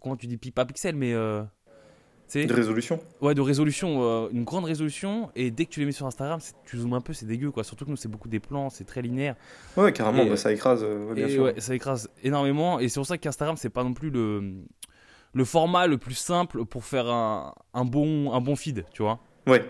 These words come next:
Speaker 2: non, clairement. Mais c'est en même temps le
Speaker 1: Mais
Speaker 2: plus gros réseau social de photos, donc ça,
Speaker 1: Exactement,
Speaker 2: c'est, il y a
Speaker 1: enfin
Speaker 2: plus de vues, euh, potentiellement que sur un Behance ou que
Speaker 1: Ouais,
Speaker 2: sur un
Speaker 1: ouais.
Speaker 2: Dribbble ou un truc comme ça, quoi.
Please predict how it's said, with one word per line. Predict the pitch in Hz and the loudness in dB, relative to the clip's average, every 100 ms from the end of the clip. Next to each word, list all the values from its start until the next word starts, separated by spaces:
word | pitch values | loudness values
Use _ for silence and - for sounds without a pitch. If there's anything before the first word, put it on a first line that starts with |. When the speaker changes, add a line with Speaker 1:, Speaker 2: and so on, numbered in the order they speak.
| - | -4
Speaker 2:
non, | 117 110 | -2 4
clairement. | 123 113 104 - | 4 4 0 -4
Mais | 131 123 | 2 2
c'est | 123 127 120 | 4 4 4
en | |
même | 113 113 | 2 2
temps | 113 135 | 4 6
le | 143 | 6
Speaker 1:
Mais | 160 | 4
Speaker 2:
plus | 151 | 4
gros | 113 120 | 2 2
réseau | 120 110 | 4 0
social | 104 113 113 | -4 -2 -2
de | 107 | -4
photos, | 107 120 135 | -4 2 4
donc | 120 120 120 | 4 0 0
ça, | - 110 | 0 4
Speaker 1:
Exactement, | 120 143 107 147 139 | 6 6 4 2 2
Speaker 2:
c'est, | |
il | 110 | 2
y | |
a | 127 | 2
Speaker 1:
enfin | 110 | 0
Speaker 2:
plus | - 107 | -4 -4
de | 113 | -4
vues, | 110 123 123 | 0 2 2
euh, | 110 | 0
potentiellement | 120 - 107 110 117 | -4 -8 -4 0 0
que | 120 | 0
sur | - | -2
un | 107 | -2
Behance | 107 113 117 123 113 | 0 2 2 -2 -8
ou | |
que | 104 107 | -10 -6
Speaker 1:
Ouais, | 120 | -6
Speaker 2:
sur | 113 | -4
un | 110 | -4
Speaker 1:
ouais. | |
Speaker 2:
Dribbble | 107 117 120 120 | 0 2 4 4
ou | 110 | 0
un | |
truc | 104 | -4
comme | 113 | -8
ça, | 104 | -8
quoi. | 104 | -10